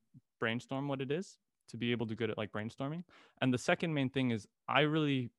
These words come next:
kind of facetiously say, I just do a bunch of squares, circles, and text and colors.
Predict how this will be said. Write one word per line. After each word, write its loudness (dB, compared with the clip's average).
kind 0
of 0
facetiously -4
say, 2
I 6
just -2
do 4
a 2
bunch 4
of -2
squares, 6
circles, 0
and 0
text 0
and -2
colors. -6